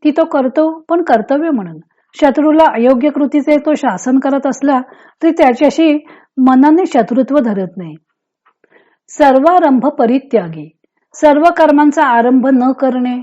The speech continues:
हे त्याचं शील असतं. याचा अर्थ तो कर्मे करीतच नाही असं नाही, तर सर्वसाधारणपणे काही इच्छित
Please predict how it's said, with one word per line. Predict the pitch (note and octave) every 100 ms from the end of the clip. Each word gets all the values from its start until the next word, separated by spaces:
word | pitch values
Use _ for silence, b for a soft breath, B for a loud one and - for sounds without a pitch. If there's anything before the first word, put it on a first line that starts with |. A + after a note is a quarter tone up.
| A3 -
हे | D#4
त्याचं | D#4 A#3 D4
शील | - B3+ B3+ F#3+
असतं. | - - D#3+ b b b b
याचा | C#4 C#4+ D#4+ D#4+
अर्थ | D4+ D#4
तो | D#4+
कर्मे | E4 C#4 A#3+ C#4
करीतच | D4 - C4 A3 A#3 D#4 C#4+
नाही | D4+ D4+ D4+ A3
असं | G3+ A#3 G#3+
नाही, | D#3+ b b b -
तर | C#4+
सर्वसाधारणपणे | - B3 C#4+ E4 E4 A3+ A#3 A3+ A3 A3 B3 A3+ - b b b _ -
काही | D4 C4 E4+
इच्छित | A4 - C4+ - -